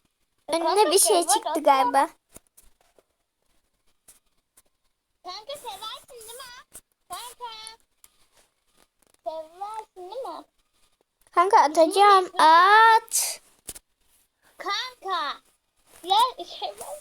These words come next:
Speaker 2: senin bilmiyor musun?
Speaker 1: Kanka, seni mi atayım yoksa onun yerine?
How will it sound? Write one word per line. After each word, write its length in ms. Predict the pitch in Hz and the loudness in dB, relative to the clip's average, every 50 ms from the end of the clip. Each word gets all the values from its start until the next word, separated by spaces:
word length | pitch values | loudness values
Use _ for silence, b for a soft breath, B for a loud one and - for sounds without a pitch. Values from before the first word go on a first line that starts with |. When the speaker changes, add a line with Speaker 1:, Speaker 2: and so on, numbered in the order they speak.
| - | -20
Speaker 2:
senin 340 | - 508 523 605 587 554 480 | -18 -14 -14 -14 -14 -14 -16
bilmiyor 680 | 466 480 494 554 640 679 679 679 679 659 659 659 659 622 | -18 -18 -18 -14 -12 -10 -10 -10 -10 -12 -14 -14 -14 -14
musun? 380 | 523 - _ 554 539 440 330 _ _ _ _ _ _ _ _ _ | -16 -14 _ -12 -12 -12 -14 _ _ _ _ _ _ _ _ _
Speaker 1:
Kanka, 280 | - - 381 427 466 539 | -4 -2 0 2 2 0
seni 260 | 523 - 381 359 403 | 0 0 0 0 0
mi 140 | 466 554 523 349 | 2 4 2 2
atayım 360 | 302 - - 294 262 247 247 | 2 0 -6 -8 -8 -6 -6
yoksa 360 | 233 240 - - - 262 233 | -8 -8 -10 -12 -10 -8 -8
onun 160 | 262 277 277 | -6 -6 -6
yerine? 500 | 269 269 262 254 254 262 262 254 254 285 | -6 -6 -8 -8 -8 -10 -10 -10 -10 -12